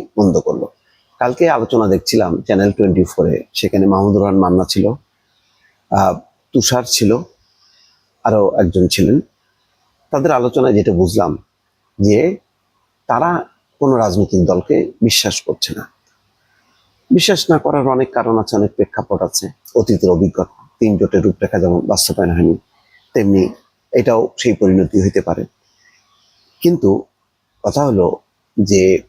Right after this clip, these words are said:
জুলাই সনদের কে সামনে রেখে যে স্পিরিটটা,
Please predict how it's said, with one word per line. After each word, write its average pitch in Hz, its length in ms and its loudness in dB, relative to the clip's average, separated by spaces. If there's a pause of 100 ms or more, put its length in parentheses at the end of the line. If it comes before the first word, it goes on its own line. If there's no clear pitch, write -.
(440)
জুলাই 120 440 2 (300)
সনদের 107 540 0 (500)
কে 127 120 0
সামনে 101 320 0
রেখে 95 180 0
যে 98 180 2
স্পিরিটটা, - 800 -2